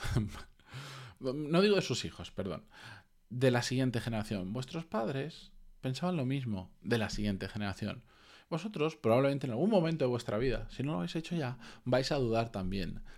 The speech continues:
de la siguiente generación. Y así, una detrás de otra, detrás de otra. Pero es que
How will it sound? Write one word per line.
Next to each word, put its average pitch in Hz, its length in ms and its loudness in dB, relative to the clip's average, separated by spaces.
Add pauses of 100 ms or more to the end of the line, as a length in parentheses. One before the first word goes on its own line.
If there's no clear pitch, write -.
de 95 140 2
la 78 100 0
siguiente 104 300 -2
generación. 101 420 -4 (600)
Y - 80 -4
así, 208 420 -2 (140)
una 208 460 2 (100)
detrás 127 640 -4 (320)
de 104 180 0
otra, 117 480 0
detrás 101 720 -4 (560)
de 110 200 0
otra. - 420 0 (640)
Pero 202 340 6 (1120)
es 123 140 -4
que - 360 -2